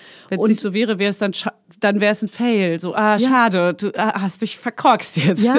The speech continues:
Speaker 1: <laughs> Du siehst jetzt kacke aus
Speaker 2: Ja.
Speaker 1: danach. <laughs> So.
Speaker 2: Und, und wir als Gesellschaft denken auch, dass wenn Me-, Frauen dünn, einen dünnen Körper haben, dass es denen gut gehen muss.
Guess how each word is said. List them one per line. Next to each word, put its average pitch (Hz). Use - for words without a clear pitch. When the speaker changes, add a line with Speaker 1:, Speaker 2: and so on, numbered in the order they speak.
Speaker 1:
<laughs> 262
Du 220
siehst 170
jetzt 247
kacke -
aus 175
Speaker 2:
Ja. 190
Speaker 1:
danach. 180
<laughs> 214
So. -
Speaker 2:
Und, 277
und 240
wir 311
als 277
Gesellschaft 269
denken 233
auch, 254
dass 220
wenn 208
Me-, 208
Frauen 262
dünn, 302
einen 208
dünnen 311
Körper 254
haben, 214
dass 208
es 196
denen 196
gut 214
gehen 170
muss. 156